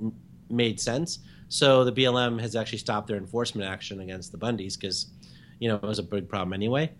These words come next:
But, but yeah, I mean, Nevada has all these weird politics, and, you know, like, I'll renew my, like, objections with Task. I mean, Task just didn't understand the politics. They should have known this was coming. They should have gotten this done through the legislature before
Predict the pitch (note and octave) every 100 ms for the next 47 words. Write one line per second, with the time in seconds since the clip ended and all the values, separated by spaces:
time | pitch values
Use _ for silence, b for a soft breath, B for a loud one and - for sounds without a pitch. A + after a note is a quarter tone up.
0 | b b - D3 C#3 - - - - E3+
1 | A3 C4+ D#3+ D#3 D3+ C3+ F3 A3+ F#3+ D3
2 | - C3+ D#3+ E3 C#3+ A2 G#2+ C#3 D3 A#2+
3 | C3 E3+ F#3+ - A#2 - C3 C3+ C3+ -
4 | B B B C4 B3+ A3+ G#3 F3 F3+ A3
5 | G#3+ G#3+ C4 A#3 G3 F3+ C#3 D#3 D#3 D#3
6 | C#3+ F3+ - D#3 D3+ - F3+ C4 A2+ -
7 | C#3 D3 D3+ E3+ G3 - - C3+ - D3+
8 | F#3 F3+ D#3+ D3 B2+ A#2 G2+ G#2+ B2+ B2
9 | - B B - D3 - G3+ G3+ E3 D3+
10 | C#3+ - A#2+ - F#2+ G2+ A#2+ A#2 - F3
11 | F3+ D3 C3+ C3 B2 C3+ B2 A#2 D3+ D#3+
12 | A#2+ A2+ A#2+ A2+ G#2+ A2+ F#2+ G#2+ - D3+
13 | D3+ B2+ A#2